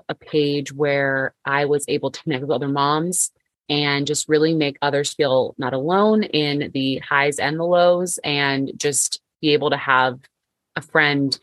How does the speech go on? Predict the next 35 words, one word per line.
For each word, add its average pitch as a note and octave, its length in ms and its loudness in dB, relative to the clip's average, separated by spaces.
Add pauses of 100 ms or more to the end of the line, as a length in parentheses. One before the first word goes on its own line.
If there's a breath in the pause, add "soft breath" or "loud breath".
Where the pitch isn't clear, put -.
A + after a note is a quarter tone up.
(120)
that C#3 240 0
gets G#2+ 280 -6
it. - 240 -2
And C#3+ 180 0
so C3 380 2
I C3+ 180 2
just C3 200 -6
started C3+ 360 0
kind C#3 200 0
of B2+ 140 -4 (160)
turning D#3 300 0
my D3 120 0
page C#3+ 340 0
into C3+ 220 -2
more C3+ 280 0
of, C3 140 -2
like, A#2+ 260 -2 (360 loud breath)
an D3 80 -4
account C#3+ 560 -2
where C#3+ 320 2
I C#3 80 -2
was C3+ 140 -6
sharing B2+ 380 -2
my B2+ 100 -8
experiences A3+ 640 2
as F3 100 -6
a F3+ 60 0
mom E3+ 420 2
and C#3 180 0
just - 420 -2 (420)
everything E3 400 0
like D3 200 -2
that. D3 320 4
And C#3 180 -4
so C3 500 -2